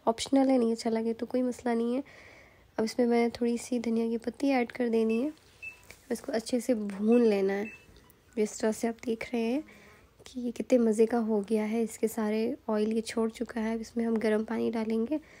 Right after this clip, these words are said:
जितना आपने शोरबा रखना है उस हिसाब से। फिर हम इसको pressure लगा देंगे।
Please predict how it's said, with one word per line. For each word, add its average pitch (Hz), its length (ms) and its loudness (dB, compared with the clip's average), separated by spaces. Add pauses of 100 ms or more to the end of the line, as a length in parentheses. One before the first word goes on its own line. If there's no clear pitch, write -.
(360)
जितना 269 360 4
आपने 233 540 2
शोरबा 226 380 2
रखना 220 300 0
है 233 180 0
उस 233 160 -4
हिसाब 240 260 -8
से। - 200 -14
फिर - 720 -12
हम 226 60 2
इसको 226 220 0
pressure 220 320 -2
लगा 208 220 -2
देंगे। 247 420 -6